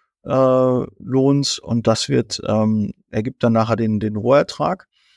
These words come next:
Und da ist natürlich bei der Unproduktivität haben wir natürlich in der Regel in der Zeitarbeit den meisten Einfluss drauf. Deshalb ist es auch eine wichtige Kennzahl, die sich natürlich aus verschiedenen Faktoren zusammensetzt. Urlaub,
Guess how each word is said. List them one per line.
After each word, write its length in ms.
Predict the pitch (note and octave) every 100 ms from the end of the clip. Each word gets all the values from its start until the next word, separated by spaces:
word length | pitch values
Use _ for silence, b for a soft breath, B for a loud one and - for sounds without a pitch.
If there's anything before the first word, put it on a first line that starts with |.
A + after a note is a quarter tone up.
| b b b b -
Und 140 | A2
da 140 | A#2
ist 100 | C#3
natürlich 280 | C3 C#3 B2+
bei 100 | A#2
der 120 | B2+
Unproduktivität 920 | C#3 D3+ - D#3 C#3 D3 D3 D3+ C#3+ B2+
haben 140 | C3+
wir 100 | D3
natürlich 420 | C3 - C#3 C3+
in 100 | C3
der 160 | A#2 G#2+
Regel 260 | B2+ D3+
in 60 | C3+
der 120 | A2+
Zeitarbeit 460 | - B2+ C3 A#2+ A2+
den 120 | G#2+
meisten 360 | G#2 A2 - -
Einfluss 420 | A2+ C3+ E3 -
drauf. 280 | - E3 -
Deshalb 280 | C3+ B2
ist 80 | B2
es 80 | A2+
auch 220 | - B2 B2+
eine 260 | B2 G#2
wichtige 440 | A#2 - B2+ A2 G#2+
Kennzahl, 640 | B2 C#3+ - C#3+ D3 F#3 - b b b
die 80 | C3
sich 120 | B2+
natürlich 400 | B2 A#2 C3+ B2
aus 240 | - A2+ -
verschiedenen 720 | - G#2 - B2+ B2 A2+ C#3+ _ _ _ _ _ _
Faktoren 460 | A#2 - B2 B2
zusammensetzt. 760 | - A2+ D3+ F#3 D3 D3 - - _ b b b
Urlaub, 500 | - C3+ A#2+ A#2 A2+